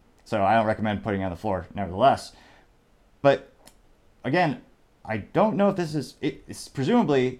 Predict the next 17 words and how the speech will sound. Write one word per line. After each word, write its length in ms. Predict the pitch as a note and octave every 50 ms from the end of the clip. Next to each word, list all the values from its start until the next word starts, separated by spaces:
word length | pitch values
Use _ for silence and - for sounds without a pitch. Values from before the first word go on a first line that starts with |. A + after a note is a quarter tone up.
| - -
this 240 | - A2+ C3+ C#3 -
was 120 | C3 A#2+
probably 360 | - - C3 A#2+ B2 B2 B2
sponsored 800 | A#2 - - A#2+ A#2+ B2 A#2+ A#2+ A#2 A#2 A#2 A#2 A#2 A#2 G#2+ G2+ -
a 60 | G#2
couple 200 | - B2 G2 G#2
months 340 | G2+ A2+ D3+ E3 D#3+ D#3+ D3+
ago. 600 | C#3+ C3 D3 D3+ C#3+ C3+ C#3+ D3 C#3+ C#3 C#3 C#3 - - _ _ -
There's 160 | - F3+ G#3 G#3
some 160 | G#3 F3+ C#3
events 220 | A#2+ D#3+ D3+ -
that 80 | C3+ C3+
you 80 | B2+
plan 360 | A#2+ - - B2 A#2+ A#2 G2+ A2
years 220 | B2 C#3 C3+ A#2
in 80 | G#2+ F#2+
advance, 800 | F2 E2+ G#2 B2+ D3+ F3 D#3+ B2+ A2 G#2 G2+ - - - -